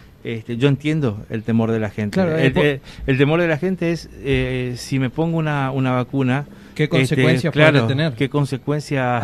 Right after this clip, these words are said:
Speaker 1: nega-,
Speaker 2: Adversas.
Speaker 1: negativas, digamos? Ninguna. O sea, este, simplemente que si es una vacuna que, este, no está,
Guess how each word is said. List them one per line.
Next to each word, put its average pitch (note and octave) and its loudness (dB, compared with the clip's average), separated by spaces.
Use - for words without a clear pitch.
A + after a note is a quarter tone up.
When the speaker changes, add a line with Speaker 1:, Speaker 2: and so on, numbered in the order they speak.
Speaker 1:
nega-, C3 4
Speaker 2:
Adversas. C3+ 0
Speaker 1:
negativas, B2+ 0
digamos? A#2+ -2
Ninguna. C3+ -2
O A#2 -6
sea, A2 -4
este, A2 -2
simplemente C#3 -2
que C3 -6
si C3 -4
es C3+ -4
una C3+ -2
vacuna B2+ -4
que, B2+ -6
este, A2 -6
no B2 -2
está, C#3 -6